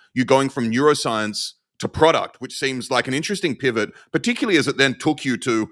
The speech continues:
working in tech and thinking about products and about a lot of machine learning science as well. So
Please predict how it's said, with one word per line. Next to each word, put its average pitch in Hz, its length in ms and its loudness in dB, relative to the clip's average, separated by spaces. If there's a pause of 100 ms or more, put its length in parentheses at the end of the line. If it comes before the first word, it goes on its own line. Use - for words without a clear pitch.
(140)
working 123 640 2
in 127 180 -2
tech 117 400 -2
and 113 260 -4
thinking 139 260 -2
about 110 360 0 (260)
products 120 400 2 (120)
and 127 340 0
about 107 460 -2
a 113 40 -4
lot 110 200 0
of 101 100 -6
machine 113 320 -6
learning 107 220 -4
science 95 440 -6
as 92 140 -6
well. 104 320 -4 (240)
So 104 380 0